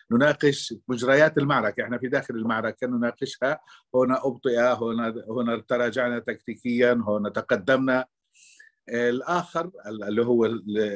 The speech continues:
الأغلبية الصامتة هي مع أنها بتتفرج وبتشوف ويدخل في قلبها اليأس لما تلاقي إنه لا والله ما حققنا شيء، شوف أمريكا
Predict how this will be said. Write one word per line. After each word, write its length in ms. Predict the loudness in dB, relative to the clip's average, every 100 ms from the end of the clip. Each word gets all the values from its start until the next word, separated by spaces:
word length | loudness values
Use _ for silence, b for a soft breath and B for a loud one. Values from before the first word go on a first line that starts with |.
| -8
الأغلبية 920 | -8 -6 -6 -4 -2 4 6 8 6
الصامتة 600 | 4 4 2 4 2 0
هي 320 | 0 2 2
مع 260 | 2 0 -2
أنها 180 | -2 -6
بتتفرج 580 | -6 -4 2 2 2 -2
وبتشوف 560 | -8 -10 -4 -4 -4 _ _ _ _ _ -2
ويدخل 480 | 0 2 2 0
في 100 | 0
قلبها 360 | 0 0 2 2
اليأس 380 | 4 2 2 -4
لما 180 | -4 -4
تلاقي 480 | -4 -4 -2 -2
إنه 140 | -2 -2
لا 180 | -2 -2
والله 240 | -4 -4
ما 60 | -4
حققنا 640 | -4 -4 -6 -6 -6 -6
شيء، 460 | -6 -4 -2 -2 -6 b b
شوف 340 | -10 0 2 2
أمريكا 580 | 0 -2 -4 0 0